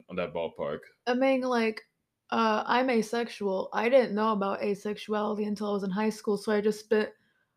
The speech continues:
Speaker 2: uh, however many years, how fucking old was I in high school? Fucking an age. I
Speaker 1: <laughs>
Speaker 2: spent an age just, like, not knowing what the fuck I was. I thought I was straight. I thought I was bi-,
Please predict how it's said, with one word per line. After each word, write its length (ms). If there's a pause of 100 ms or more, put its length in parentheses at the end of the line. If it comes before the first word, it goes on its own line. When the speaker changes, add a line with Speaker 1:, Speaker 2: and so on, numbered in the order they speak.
(240)
Speaker 2:
uh, 480
however 340
many 280
years, 300
how 200
fucking 340
old 180
was 120
I 140
in 80
high 160
school? 500 (240)
Fucking 460
an 160
age. 400 (580)
I 140
Speaker 1:
<laughs> 0
Speaker 2:
spent 340
an 200
age 520
just, 280
like, 320 (260)
not 340
knowing 280
what 140
the 60
fuck 300
I 100
was. 540 (320)
I 140
thought 260
I 60
was 160
straight. 300
I 140
thought 220
I 40
was 180
bi-, 260